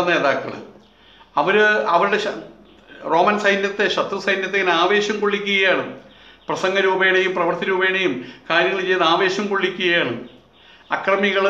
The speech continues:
അവരെ കൊള്ളക്കാരായിട്ടുള്ള അറബികളെ അടിപ്പെടുത്തുക, ഇല്ലെങ്കിൽ ക്രിസ്മസ്, ക്രിസ്തുമതം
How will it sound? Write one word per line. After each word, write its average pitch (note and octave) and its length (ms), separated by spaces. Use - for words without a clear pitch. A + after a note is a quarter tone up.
അവരെ F#3 240
കൊള്ളക്കാരായിട്ടുള്ള F#3 920
അറബികളെ F3 460
അടിപ്പെടുത്തുക, C#3+ 640
ഇല്ലെങ്കിൽ G3 420
ക്രിസ്മസ്, G3+ 520
ക്രിസ്തുമതം F#3 460